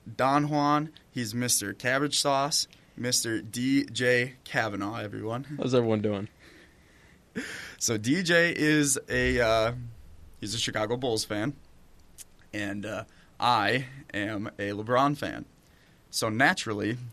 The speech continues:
Speaker 1: between the two of us, we have to have this conversation. M J versus LeBron, goat discussion.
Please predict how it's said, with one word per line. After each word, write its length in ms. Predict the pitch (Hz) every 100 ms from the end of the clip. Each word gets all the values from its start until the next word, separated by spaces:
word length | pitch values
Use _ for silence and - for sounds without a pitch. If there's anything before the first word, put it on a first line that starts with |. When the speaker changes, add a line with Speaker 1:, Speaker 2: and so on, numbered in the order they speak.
| - -
Speaker 1:
between 300 | - 127 117
the 80 |
two 240 | 101 131 113
of 100 | 95
us, 300 | 101 - -
we 120 | 110 113
have 260 | 117 113
to 80 | 110
have 220 | 110 101
this 140 | 98 -
conversation. 720 | 101 95 101 90 - - - - - - - - _ _ _ _ _ _ _ _ _ _ _ _ _ _ _ _ _
M 200 | 131 139
J 220 | 135 135 127
versus 440 | 120 120 127 107
LeBron, 480 | 117 104 101 98 107 143 123 - - -
goat 200 | 110 -
discussion. 600 | - - - 117 117